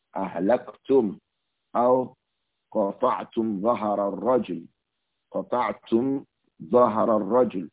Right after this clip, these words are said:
Al-Imam al-Bukhari rahimahullah reports that hadith from his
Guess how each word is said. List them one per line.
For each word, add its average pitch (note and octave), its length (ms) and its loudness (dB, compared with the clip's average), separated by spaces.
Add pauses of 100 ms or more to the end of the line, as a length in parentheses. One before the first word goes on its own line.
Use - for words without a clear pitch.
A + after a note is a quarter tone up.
(1200)
Al-Imam A#2+ 420 0
al-Bukhari A#2+ 640 0
rahimahullah A2+ 800 0
reports A2 420 -2
that G#2 220 -4
hadith G#2+ 360 0 (100)
from G2 200 -2
his F#2 180 -2